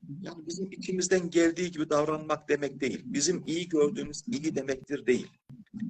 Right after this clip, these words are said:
Asıl iyilik, Al-, Allah ve Resulünün, Allah ve Resulünün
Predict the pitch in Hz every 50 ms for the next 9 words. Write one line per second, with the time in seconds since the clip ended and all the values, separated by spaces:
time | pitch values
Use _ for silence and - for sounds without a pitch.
0 | - _ _ - - 214 214 - - - 170 - - 165 160 139 113 113 - -
1 | - - - - - - - - _ _ _ - _ _ _ _ _ _ _ _
2 | - 117 123 135 147 156 - - 135 143 151 170 214 214 190 185 190 180 175 175
3 | _ _ - 156 147 139 - - 147 127 123 107 95 92 76 73 - - - -
4 | 113 123 147 156 147 131 131 131 120 117 120 113 113 - - 139 117 110 104 98
5 | 98